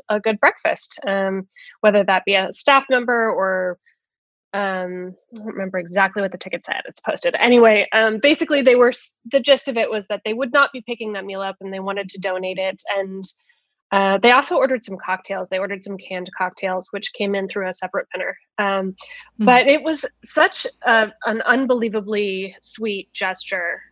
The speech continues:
Speaker 1: of someone who really just wanted to support one of their favorite restaurants from afar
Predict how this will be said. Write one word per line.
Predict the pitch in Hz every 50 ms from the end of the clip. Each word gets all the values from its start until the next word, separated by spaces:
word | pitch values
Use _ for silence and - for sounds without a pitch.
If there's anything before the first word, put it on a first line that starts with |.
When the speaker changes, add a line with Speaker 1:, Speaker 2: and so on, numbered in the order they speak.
| _ _ -
Speaker 1:
of | 202 202 190
someone | - 220 202 202 202 196 196
who | 190 - 240 220
really | 220 226 220 214
just | 196 208 196 -
wanted | - 196 196 196 185 -
to | - - 190 190 185 185 185 180 _ _ _ _ _ _ _ _ _ _ _ -
support | - - 240 214 - - 226 214 208 214 202 202 202 - - - - - - _ _ _ _ _ _
one | - - 214 190 - - 208 214 208 208
of | 196 185 -
their | - 214 208 202 202 202 196 190
favorite | - 214 208 196 214 -
restaurants | 220 226 214 - - 233 214 214 208 - -
from | - - 214 208 202
afar | 196 - - 240 220 214 214 208 208 208